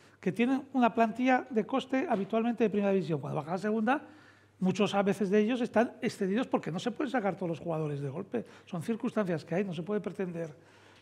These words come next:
esa, en esa situa-, esa situación que la solución de la noche a la mañana. El Fútbol Club Barcelona, además, lo que tiene que es buscar la solución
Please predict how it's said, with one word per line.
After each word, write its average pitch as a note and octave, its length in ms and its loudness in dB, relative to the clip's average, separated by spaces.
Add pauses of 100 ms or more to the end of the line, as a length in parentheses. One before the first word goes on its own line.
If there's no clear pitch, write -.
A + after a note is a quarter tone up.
esa, F3 220 -2 (200)
en G#3+ 300 -2
esa F3 140 -4
situa-, D#3+ 300 -10 (100)
esa E3+ 180 -8
situación D#3+ 480 -6 (140)
que G3 100 -2
la D#3+ 100 2
solución E3+ 500 -6 (500)
de G#3+ 100 -6
la F3 100 -2
noche F3+ 200 -6
a D#3+ 40 -4
la D#3 60 -6
mañana. D#3+ 380 -8 (440)
El D3+ 160 -2
Fútbol C3+ 340 -8
Club E3 140 -4
Barcelona, E3+ 300 0
además, F#3+ 180 2
lo G3+ 100 2
que C#3+ 120 -4 (220)
tiene D3 220 -10
que E3 120 -8
es - 180 -8 (380)
buscar E3+ 380 -4
la F3 100 0
solución F3+ 520 -2